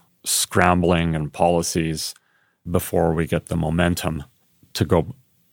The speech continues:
more progressively into the transition into the future. So there's gonna be some lost, lost time as a consequence of all this.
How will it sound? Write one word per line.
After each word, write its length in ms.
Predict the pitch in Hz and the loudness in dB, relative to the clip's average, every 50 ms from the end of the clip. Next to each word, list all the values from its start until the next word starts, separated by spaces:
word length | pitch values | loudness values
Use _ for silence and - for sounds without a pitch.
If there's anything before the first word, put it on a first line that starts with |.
| _ _ _ | _ _ _
more 260 | - 107 95 85 85 82 | -2 0 2 2 0 0
progressively 760 | - - 90 80 85 87 82 - - 85 82 - 78 76 69 | 0 -2 -2 2 2 2 2 2 -2 -6 -4 -4 -4 -2 -2
into 280 | 78 80 78 - - | -2 -4 -6 -6 -4
the 100 | - 80 | -4 -4
transition 720 | 78 - - 80 78 80 - - 82 - - - - - 98 120 | -4 -2 -2 0 0 0 0 -2 -2 0 -2 -2 -2 -4 -6 -8
into 200 | 151 123 - - - 85 | -10 -10 -10 -10 -10 -10
the 60 | 82 | -8
future. 140 | - - 82 | -4 -2 -2
So 140 | - - - | 0 0 2
there's 160 | 82 95 92 98 | 2 2 4 4
gonna 120 | 139 143 | 4 4
be 80 | 143 143 | 4 4
some 160 | - - 101 | 2 4 4
lost, 560 | 92 98 104 107 - - - - - - - | 6 6 6 4 2 -2 -6 -10 -12 -8 0
lost 300 | - 101 92 101 - - | 2 4 4 4 2 0
time 300 | - - 90 - 120 127 | -2 0 2 4 4 4
as 100 | 107 78 | 2 2
a 60 | 78 | -2
consequence 560 | - - 82 - - - - - 87 80 - - | -2 -2 -2 -4 -4 -6 -4 -4 -4 -2 -2 -4
of 100 | 78 73 | -2 -2
all 140 | 73 78 76 | -2 -2 0
this. 300 | 78 - - - - | -2 -2 -4 -4 -10